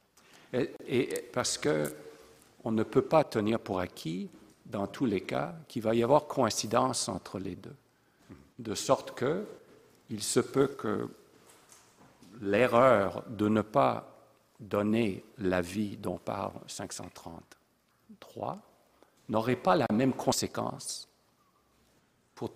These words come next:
tout le monde par rapport à leur droit à cinq cent trente-un. Ça va dépendre de, de la personne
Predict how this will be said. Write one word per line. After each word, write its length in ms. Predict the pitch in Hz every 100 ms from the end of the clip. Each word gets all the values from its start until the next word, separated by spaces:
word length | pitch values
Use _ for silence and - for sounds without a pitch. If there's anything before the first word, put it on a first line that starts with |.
| - -
tout 160 | -
le 140 | 110 92
monde 440 | 90 - - 147 - _ _ _ _ _ _ _ -
par 140 | 117
rapport 440 | 107 - 127 120 113
à 120 | 98
leur 300 | 101 98 -
droit 440 | 98 101 117 131 -
à 40 |
cinq 240 | - 107 -
cent 220 | 101 92 _
trente-un. 720 | - 110 107 - - - 151 95 - - _ -
Ça 100 | 104
va 60 | -
dépendre 540 | 107 - 110 113 98
de, 120 | 87 127 - _ _ _ _ _ -
de 60 | 107
la 120 | 98
personne 480 | - 104 120 120